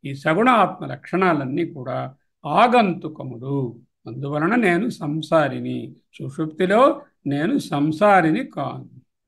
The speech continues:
శరీరానికి చెందినవి ఇవన్నీ కూడా మనశ్శరీరాలు వేసుకునే తాత్కాలికమైన వేషాలు. నేను సుషుప్తిలో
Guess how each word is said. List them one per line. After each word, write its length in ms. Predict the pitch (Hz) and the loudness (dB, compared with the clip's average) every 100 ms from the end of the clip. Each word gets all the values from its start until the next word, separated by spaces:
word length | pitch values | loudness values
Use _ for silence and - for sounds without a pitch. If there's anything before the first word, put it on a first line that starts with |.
| _ _ _ | _ _ _
శరీరానికి 680 | 175 185 240 220 185 151 139 | 0 2 4 4 4 0 -4
చెందినవి 840 | - 147 143 143 131 123 135 131 | -10 -6 -4 -2 -4 -4 -6 -6
ఇవన్నీ 340 | 127 135 160 | -6 0 0
కూడా 500 | 151 127 127 127 127 _ _ _ - | 0 -4 -8 -8 -10 _ _ _ -8
మనశ్శరీరాలు 920 | 147 170 233 226 202 180 160 143 135 | -2 -2 -2 0 2 2 2 0 -2
వేసుకునే 520 | 131 127 - 143 208 | -6 -10 -10 -4 -2
తాత్కాలికమైన 1120 | 254 - 160 185 - 202 170 160 143 135 147 226 | -2 0 0 0 0 2 2 -2 -4 -4 -4 -4
వేషాలు. 1000 | 139 135 151 147 143 127 131 139 127 - _ _ - | -4 -4 -6 -6 -8 -8 -6 -6 -6 -8 _ _ -2
నేను 200 | 151 147 | 0 -2
సుషుప్తిలో 1000 | - 139 190 180 190 190 214 277 277 | -6 -8 -8 -4 0 4 6 6 4